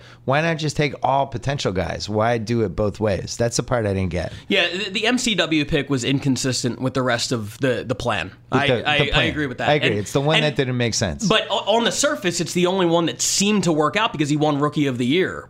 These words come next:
Speaker 2: But I, I agree.
Speaker 1: I didn't vote for him.
Speaker 2: N-, do you have a vote?
Speaker 1: I have a vote.
Speaker 2: Fantastic.
Speaker 1: And
Speaker 2: Did,
Speaker 1: I,
Speaker 2: you
Speaker 1: I was,
Speaker 2: voted.
Speaker 1: not only did I not vote for him, but his agent got salty about it.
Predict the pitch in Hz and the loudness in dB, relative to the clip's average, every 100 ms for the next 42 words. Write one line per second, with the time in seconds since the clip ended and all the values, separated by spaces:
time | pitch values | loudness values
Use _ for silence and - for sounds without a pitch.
0 | - 165 147 - 151 - 185 226 151 156 | -4 -2 -2 -4 -4 0 2 2 -2 0
1 | 175 151 120 107 - 120 139 110 95 87 | 0 0 -2 -6 -2 0 2 0 -2 -2
2 | 85 82 87 - - - 147 160 165 151 | -4 -4 -6 -14 -20 -10 -2 0 0 -2
3 | 143 190 214 196 160 262 - - - - | 0 2 0 0 0 -2 -6 -20 -20 -2
4 | 110 135 147 147 151 175 - - - 131 | 0 2 2 0 0 -2 -6 -14 -4 -2
5 | 143 143 175 107 143 160 - 131 135 - | 0 -2 -2 0 2 2 2 0 2 2
6 | - 135 - - - - - - 120 151 | 2 0 -6 -18 -20 -20 -20 -4 2 2
7 | 202 214 170 147 131 143 131 127 147 131 | 2 2 2 2 2 0 2 0 0 0
8 | 113 107 101 110 123 107 127 131 104 101 | 0 2 2 2 2 2 0 0 0 -2
9 | 95 - 113 117 101 82 85 82 71 | -2 -2 -2 -2 -4 -2 -2 -4 -6